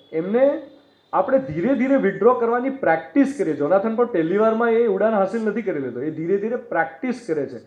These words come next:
અને practice કરતાં, કરતાં, કરતાં એને, અ, ગતિના નવા નિયમો પોતાની જાત સાથે સિદ્ધ કરવાનો પ્રયત્ન કરે છે કે અચ્છા, આવું કરીશ તો આ રીતે ઉડી શકીશ, આવું કરીશ તો આ રીતે ઉડી શકીશ. અને આ વાર્તામાં, અ,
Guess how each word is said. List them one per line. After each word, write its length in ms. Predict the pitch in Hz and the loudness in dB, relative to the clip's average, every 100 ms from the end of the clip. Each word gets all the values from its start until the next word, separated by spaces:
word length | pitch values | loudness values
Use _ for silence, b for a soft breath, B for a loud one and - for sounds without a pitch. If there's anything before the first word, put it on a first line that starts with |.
| b b b b b | b b b b b
અને 160 | 160 240 | -2 -2
practice 520 | 233 254 - 269 - 285 | 0 -2 0 -4 2 2
કરતાં, 320 | 285 262 269 | 6 4 4
કરતાં, 340 | 220 240 247 | 0 0 2
કરતાં 320 | 196 190 269 | 2 4 4
એને, 440 | 240 226 247 208 - - - | 6 4 2 2 -6 -14 -4
અ, 60 | |
ગતિના 520 | 160 151 170 233 233 208 | -4 0 -2 0 0 4
નવા 280 | 175 226 | 6 6
નિયમો 480 | 214 214 196 160 - - _ - | 4 2 2 0 -4 -16 _ -6
પોતાની 380 | 170 185 202 202 | 2 4 4 2
જાત 300 | 160 175 180 | 2 2 4
સાથે 200 | 190 202 | 2 2
સિદ્ધ 260 | 180 170 | -4 -6
કરવાનો 360 | 196 185 185 185 | 0 4 4 2
પ્રયત્ન 360 | 160 156 - 135 | 0 0 0 -4
કરે 180 | 127 | -4
છે 100 | 120 | -6
કે 80 | 165 | -6
અચ્છા, 200 | 143 190 | -4 -4
આવું 340 | 165 139 196 202 | -2 0 0 2
કરીશ 400 | 208 277 - 202 | 0 0 -4 -2
તો 60 | |
આ 180 | 175 180 | 2 2
રીતે 220 | 175 175 | 2 -2
ઉડી 200 | 151 143 | -4 -4
શકીશ, 280 | 135 127 127 | -8 -14 -8
આવું 280 | 135 175 - | -2 -2 0
કરીશ 280 | 214 233 - | -4 -4 -2
તો 60 | |
આ 120 | 165 | 0
રીતે 200 | 165 165 | 0 -4
ઉડી 160 | 143 135 | -4 -6
શકીશ. 260 | 113 113 113 b b b | -8 -14 -16 b b b
અને 100 | 214 | -2
આ 60 | 233 | 2
વાર્તામાં, 600 | 208 190 247 262 302 302 B B - | 4 4 4 2 2 0 B B -4
અ, 60 | 147 | 0